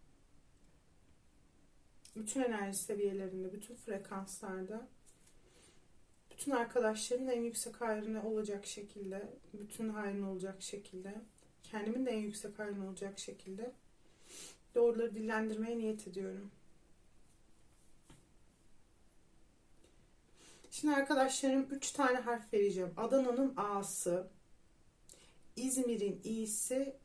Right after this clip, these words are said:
Sinop'un S'si. Bu harflerden bir tanesi de olabilir, birkaç tanesi de olabilir. Çünkü çok fazla arkadaş olduğu için net değil. <clears throat>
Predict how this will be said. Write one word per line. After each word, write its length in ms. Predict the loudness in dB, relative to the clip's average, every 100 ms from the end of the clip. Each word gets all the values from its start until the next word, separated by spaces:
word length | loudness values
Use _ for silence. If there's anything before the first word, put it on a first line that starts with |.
| -20 -20 -20 -20 -20 -20 -20 -20 -20 -20 -20 -20 -20 -20 -10
Sinop'un 640 | 0 6 10 10 8 6
S'si. 560 | 6 6 6 4 0 0
Bu 160 | 0 2
harflerden 600 | 2 2 2 2 0 -2 -6 -10 -10 -14 -14
bir 120 | -8
tanesi 480 | -2 2 2 2 -2
de 40 | 0
olabilir, 400 | 0 4 2 0 -12 -16 -8
birkaç 420 | -8 -4 -4 -2
tanesi 460 | -6 -6 -4 -4
de 60 | -4
olabilir. 480 | -2 -2 -4 -10 -14 -18 -20 -20 -20 -4
Çünkü 260 | -4 -2 -2
çok 260 | -2 0
fazla 280 | 4 4 6
arkadaş 440 | 2 2 -4 -2
olduğu 280 | 2 2 2
için 400 | 0 2 4 4
net 300 | 4 2 4
değil. 320 | 4 4 0 -6 -18 -20 -20 -20 -18 -20 -20 -20 -20 -20 -20 -20 -20 -20 -20 -20 -20 -20 -20 -20 -12
<clears throat> 160 | -10